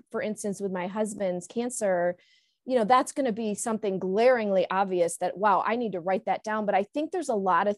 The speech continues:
things that are under the surface that we just don't even realize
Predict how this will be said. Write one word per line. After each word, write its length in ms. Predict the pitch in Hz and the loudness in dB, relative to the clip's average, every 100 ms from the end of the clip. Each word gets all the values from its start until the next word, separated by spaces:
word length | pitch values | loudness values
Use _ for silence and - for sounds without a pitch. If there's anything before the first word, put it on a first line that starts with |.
| - | -4
things 300 | 208 190 185 | -4 -4 -4
that 100 | 180 | -4
are 120 | - | -2
under 240 | 196 202 226 | -4 -2 -2
the 140 | 180 | -4
surface 880 | - - 185 190 269 330 392 - - _ _ _ - | -6 -4 -2 0 2 2 0 -8 -14 _ _ _ -6
that 180 | 226 214 | -4 -2
we 140 | 226 | -4
just 340 | 180 233 240 | -2 -2 -2
don't 200 | - 220 | -4 -4
even 260 | 208 190 180 | -2 -4 -6
realize 840 | 180 202 185 170 151 160 165 - | -2 0 2 0 0 -2 -4 -10